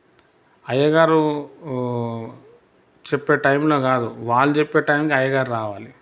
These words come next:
"ఆహా, ఆ టైం కుదరదు నాకు, నాకు సాయంత్రమే కుదురుతుంది." సాయంత్రం అందరికి సాయంత్రమే ఇక. హల్లెలూయా. అయ్యగారు వస్తారు, ప్రార్థన చేస్తారు, ఏదో కానుక తీసుకుంటారు, వెళ్ళిపోతారు.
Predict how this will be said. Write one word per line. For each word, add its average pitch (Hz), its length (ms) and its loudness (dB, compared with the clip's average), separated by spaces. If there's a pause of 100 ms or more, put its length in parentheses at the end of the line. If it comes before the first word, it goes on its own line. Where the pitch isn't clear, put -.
(140)
"ఆహా, 156 200 0
ఆ 147 120 4
టైం 147 260 0
కుదరదు 143 440 0
నాకు, 117 200 -6 (380)
నాకు 113 300 -10
సాయంత్రమే 135 520 -2
కుదురుతుంది." 123 600 -4 (680)
సాయంత్రం 127 520 -2
అందరికి 185 380 0
సాయంత్రమే 147 600 -2
ఇక. 98 80 -12 (1500)
హల్లెలూయా. 117 560 -2 (1500)
అయ్యగారు 143 380 4
వస్తారు, 139 460 2
ప్రార్థన 127 500 0
చేస్తారు, 123 500 0
ఏదో 120 220 2
కానుక 117 520 0
తీసుకుంటారు, 120 500 -6
వెళ్ళిపోతారు. 110 580 -6